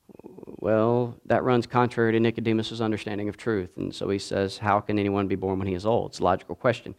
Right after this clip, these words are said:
"Can he enter his mother's womb a second time and be born?" Jesus answers with a counter-narrative to truth, one that he never even knew existed, and says,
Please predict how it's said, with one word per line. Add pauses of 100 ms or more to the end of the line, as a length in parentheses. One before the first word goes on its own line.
(320)
"Can
he
enter
his
mother's
womb
a
second
time
and
be
born?"
Jesus
answers
with
a
counter-narrative
to
truth,
one
that
he
never
even
knew
existed,
and
says,